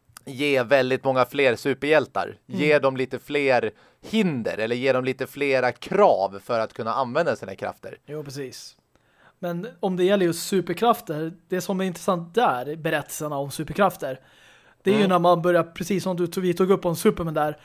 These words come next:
Speaker 2: om man ska använda det till gott eller ont.
Speaker 1: Ja.
Speaker 2: Du får superkrafter, du vaknar upp, du har superkrafter. Använder du dem till egen vinning eller använder du till godhet? Och det är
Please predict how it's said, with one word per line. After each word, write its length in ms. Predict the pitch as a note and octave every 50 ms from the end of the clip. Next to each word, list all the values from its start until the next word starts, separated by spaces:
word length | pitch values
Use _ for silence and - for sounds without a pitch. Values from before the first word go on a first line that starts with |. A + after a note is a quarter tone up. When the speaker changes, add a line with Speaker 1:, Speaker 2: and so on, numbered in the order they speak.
| -
Speaker 2:
om 260 | - - - - G3
man 100 | F#3 G3
ska 160 | F3+ - - F#3
använda 260 | F#3 F3+ F3 E3 F3
det 60 | E3
till 140 | E3+ F3 E3+
gott 280 | E3+ F#3 E3+ - -
eller 240 | F#3+ F#3 G3 A3 A3
ont. 420 | F3 D#3 A#2 - - - - - _ _ _ _ _ _ _ _ _ _ _ -
Speaker 1:
Ja. 280 | A2+ A2 G#2 G#2 G#2+ - - _ _
Speaker 2:
Du 120 | - G3
får 220 | G3 - G#3+ G#3
superkrafter, 840 | G3 G3+ G3+ F3 F3 F#3 E3+ - F#3+ F#3 F3 - - - F3+ F#3 F#3+ F3+
du 80 | F3
vaknar 280 | F#3+ G#3 F#3 - F#3+ F#3+
upp, 120 | F3 E3+
du 60 | - F3+
har 60 | F3
superkrafter. 760 | E3+ - F3 E3 - F3 E3 G3 F#3+ F3 - - F3 D#3+ - - _ - _ _ _ _ _ _ _ _
Använder 280 | - F#3+ G3 F#3+ F#3+ F3
du 60 | F#3
dem 100 | F3 E3
till 120 | F3 F#3
egen 260 | F#3 F3+ E3+ F3+ F3
vinning 540 | D#3+ F#3+ G3 F#3 F3+ F3+ G3 G#3+ G#3+ G#3 G3
eller 200 | G3+ G#3 F3 F3+ F3+
använder 240 | E3+ D#3+ D#3+ E3
du 100 | D#3+ E3
till 160 | D3+ - F3 E3
godhet? 560 | F3+ F3+ E3+ E3+ E3 G3 G3 E3+ D3+ - - -
Och 160 | - G3+ F3
det 100 | F3+ F3
är 120 | F3 E3